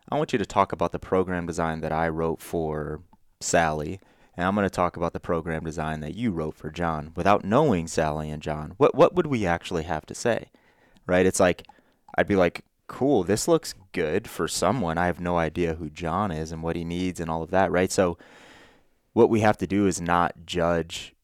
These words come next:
and, and you see this shit, right? Like, you see this all the time. It's like, um, "That's stupid," right? Like, the A, B, and C that I see right there makes no sense. That's really stupid. Without context, though,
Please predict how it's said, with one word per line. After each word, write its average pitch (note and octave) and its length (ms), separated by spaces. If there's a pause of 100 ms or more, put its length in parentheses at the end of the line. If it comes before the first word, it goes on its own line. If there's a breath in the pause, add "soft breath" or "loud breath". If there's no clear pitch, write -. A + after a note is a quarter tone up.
(340)
and, B2 140
and B2 100
you A2 60
see A#2+ 240
this G2 160
shit, - 280
right? F2 200
Like, E2+ 160
you F#2+ 60
see A2 160
this F2+ 180
all F2+ 100
the E2 80
time. E2+ 300
It's - 120
like, E2 360 (240)
um, D#2+ 500 (1900)
"That's A2 280
stupid," - 560 (120)
right? F2 200
Like, E2+ 240 (800 soft breath)
the - 180
A, A2 160
B, G#2 220
and F#2 120
C F#2 240
that E2+ 140
I E2 100
see F2 220
right E2 200
there E2 180
makes F2+ 360
no F2 200
sense. E2 340
That's - 300
really E2+ 260
stupid. - 560 (160)
Without G#2+ 320
context, G#2 640
though, - 240